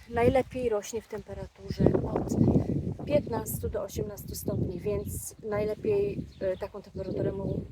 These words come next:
y, po prostu dać. Kiełkuje, y, dość szybko,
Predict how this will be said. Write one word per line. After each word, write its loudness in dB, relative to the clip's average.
y, -18
po -16
prostu -12
dać. -6
Kiełkuje, 4
y, -4
dość -6
szybko, -2